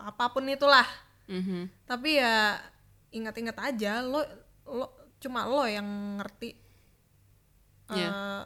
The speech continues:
Speaker 1: apa yang lo rasain,
Speaker 2: Iya.
Speaker 1: apa yang lo alamin. Jadi, just trust yourself.
Speaker 2: Iya.
Speaker 1: Dan lakukan apa yang buat, terbaik buat lo.
Speaker 2: Iya.
Speaker 1: Wa-, walaupun putus sama,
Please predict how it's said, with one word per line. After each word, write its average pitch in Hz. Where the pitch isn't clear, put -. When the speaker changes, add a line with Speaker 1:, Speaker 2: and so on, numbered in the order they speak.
Speaker 1:
apa 196
yang 196
lo 202
rasain, 202
Speaker 2:
Iya. 180
Speaker 1:
apa 170
yang 196
lo 190
alamin. 202
Jadi, 220
just 226
trust -
yourself. 214
Speaker 2:
Iya. 175
Speaker 1:
Dan 214
lakukan 202
apa 208
yang 208
buat, 214
terbaik 202
buat 196
lo. 202
Speaker 2:
Iya. 170
Speaker 1:
Wa-, -
walaupun 214
putus 220
sama, 208